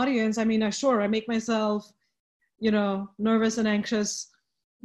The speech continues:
beforehand in prepar-, preparing and whatever. But when I actually stand in front of an audience, I'm no longer, it's no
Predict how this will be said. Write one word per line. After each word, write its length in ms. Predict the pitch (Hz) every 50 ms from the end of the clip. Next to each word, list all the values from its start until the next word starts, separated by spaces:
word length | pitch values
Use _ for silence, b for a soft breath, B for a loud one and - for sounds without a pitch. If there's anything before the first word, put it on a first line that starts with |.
| 220 208
beforehand 600 | 233 226 233 220 214 220 220 220 214 208 214 208
in 120 | 208 208 196
prepar-, 580 | - 226 214 - - 214 214 214 208 214 214
preparing 680 | - 240 226 - 220 214 208 208 208 208 208 208 208 208
and 100 | 202 190
whatever. 680 | 196 202 202 214 214 214 202 208 202 202 202 202 190 - 220
But 120 | 220 214 214 B B B B B B -
when 160 | - 240 254 262
I 80 | 262 254 247 240 240
actually 320 | 254 247 - 262 247 247 226
stand 460 | 233 - - - 254 247 254 269 262
in 140 | 254 240 226
front 200 | 226 247 233 233
of 100 | 220 202
an 100 | 220 214
audience, 500 | 220 233 254 294 302 269 220 208 202 185
I'm 140 | 214 202 208
no 160 | 214 220 214 214 220 220
longer, 520 | 214 220 220 220 214 214 214 208 208 208 208
it's 120 | 214 214 -
no 80 | 277